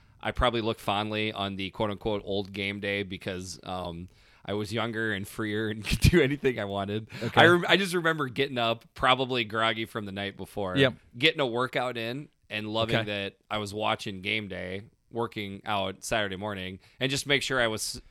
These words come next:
Speaker 1: I was settled into my couch by eleven o'clock for kickoff.
Speaker 2: So my, my earliest memories would be college watching game day, and it was really early. I mean, what, ninety-three was their first, uh, broadcast, I think.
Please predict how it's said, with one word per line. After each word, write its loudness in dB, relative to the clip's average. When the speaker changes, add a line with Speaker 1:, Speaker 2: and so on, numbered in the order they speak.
Speaker 1:
I 4
was 0
settled 2
into -4
my -2
couch -2
by -2
eleven -4
o'clock -8
for -14
kickoff. -12
Speaker 2:
So 2
my, 0
my 0
earliest 0
memories 0
would -2
be 0
college -4
watching -4
game -4
day, 0
and 0
it 0
was -2
really 4
early. 2
I -4
mean, -2
what, -8
ninety-three 2
was 0
their -4
first, -4
uh, -4
broadcast, -4
I -6
think. -4